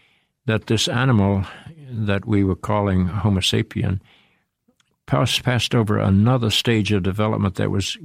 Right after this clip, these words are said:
gargantuan, and that is he passed from being a conscious creature to being a self-conscious creature.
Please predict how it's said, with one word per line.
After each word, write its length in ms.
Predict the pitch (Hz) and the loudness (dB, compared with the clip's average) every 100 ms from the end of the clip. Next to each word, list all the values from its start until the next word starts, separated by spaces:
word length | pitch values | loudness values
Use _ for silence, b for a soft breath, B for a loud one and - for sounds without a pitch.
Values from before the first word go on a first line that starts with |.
| 117 | -4
gargantuan, 960 | 107 95 110 117 113 - 104 101 107 - | -2 0 0 2 2 0 -2 -4 -6 -4
and 180 | 98 92 | -2 0
that 160 | 101 | 2
is 200 | 98 98 | 0 0
he 80 | 107 | -2
passed 360 | 101 107 104 - | -4 -2 -4 -2
from 140 | 101 | 0
being 280 | 92 98 92 | 2 2 2
a 80 | 87 | -2
conscious 500 | - 113 107 104 - | -2 -2 -2 -4 -4
creature 360 | - 98 - | -2 -2 -2
to 100 | 101 | -2
being 260 | 92 95 92 | 0 0 0
a 60 | 95 | -2
self-conscious 800 | - 117 98 - 92 - 110 - | -2 -4 -4 -4 -4 -4 -6 -4
creature. 400 | 101 90 - | -4 -4 -6